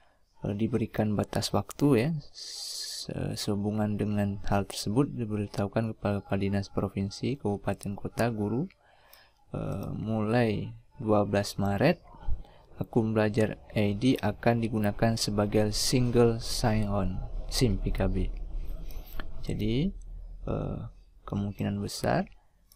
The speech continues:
eh, setelah tanggal dua belas Maret, eh, sim P K B itu akan, eh, diakses dengan akun belajar I D yang telah Bapak Ibu dapatkan,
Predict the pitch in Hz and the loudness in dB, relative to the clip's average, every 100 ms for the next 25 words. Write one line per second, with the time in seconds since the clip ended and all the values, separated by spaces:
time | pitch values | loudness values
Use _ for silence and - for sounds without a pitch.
0 | - 110 107 107 107 - - 107 107 107 | -6 -4 -2 -4 -6 -6 -2 0 0 -4
1 | 107 101 101 104 101 107 113 101 101 - | -2 0 0 -2 -6 -6 -2 0 -2 -4
2 | 98 98 165 190 _ _ _ _ _ _ | -4 2 2 0 _ _ _ _ _ _
3 | - - _ - - 90 - - 165 135 | -20 -20 _ -18 -10 -8 -6 0 2 4
4 | - 117 - 104 101 98 107 139 139 117 | 2 0 2 2 2 2 2 0 -2 -4
5 | - 151 - 110 - 117 113 117 117 113 | -2 -2 -2 -6 0 2 2 0 -4 -8
6 | - - _ - 104 101 101 104 104 - | -14 -20 _ -8 -4 -4 -6 -2 0 2
7 | 101 - - 165 113 120 - - - 113 | 0 -4 0 4 4 4 -2 -10 -8 -2
8 | 104 104 104 104 - - 110 - 117 110 | 0 2 2 0 -6 -8 -8 0 2 4
9 | 110 104 98 95 101 90 98 98 123 123 | 2 2 2 4 2 2 0 4 4 4
10 | 101 98 107 - 104 98 - - - _ | 2 0 -2 0 2 2 -2 -20 -20 _
11 | _ - 104 - - 107 107 95 98 - | _ -4 -4 -2 -2 -2 -2 -2 -2 -2
12 | - - 107 104 143 208 | -4 0 4 4 4 2